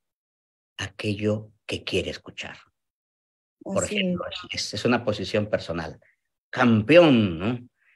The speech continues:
Speaker 1: Y vendió cinco mil dólares, ¿verdad?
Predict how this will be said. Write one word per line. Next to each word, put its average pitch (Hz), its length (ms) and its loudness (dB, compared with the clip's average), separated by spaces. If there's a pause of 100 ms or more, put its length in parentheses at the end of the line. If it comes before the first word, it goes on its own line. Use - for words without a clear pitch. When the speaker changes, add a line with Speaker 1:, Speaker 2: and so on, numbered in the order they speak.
(180)
Speaker 1:
Y 107 140 -4
vendió 101 420 2
cinco 104 360 -2
mil 90 220 -2
dólares, 82 640 -6
¿verdad? 110 500 -6